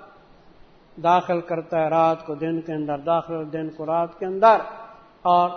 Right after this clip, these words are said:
کام میں لگا دیا سورج کو، چاند کو، ہر ایک جاری ہوتا ہے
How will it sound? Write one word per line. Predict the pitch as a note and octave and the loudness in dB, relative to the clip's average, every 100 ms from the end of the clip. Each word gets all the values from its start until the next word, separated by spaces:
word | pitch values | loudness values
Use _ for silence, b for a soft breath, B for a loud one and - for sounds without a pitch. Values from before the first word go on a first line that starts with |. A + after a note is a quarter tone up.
| F3 | 0
کام | G3+ G#3+ G#3 | 2 4 2
میں | F#3 | -2
لگا | E3+ D#3+ D#3+ D3+ | -2 -2 -2 -2
دیا | D3+ C#3+ | -6 -8
سورج | - F3 E3+ E3 D#3 | -8 -8 -6 -6 -8
کو، | D#3+ D3+ D3 | -10 -10 -8
چاند | E3 D#3+ D#3+ D3+ | -8 -6 -6 -8
کو، | D3 C#3 | -8 -6
ہر | E3+ | -4
ایک | E3 D3+ | -6 -8
جاری | D3+ D3+ D3 | -8 -8 -10
ہوتا | C#3+ D3+ E3+ | -12 -6 0
ہے | F#3+ | 0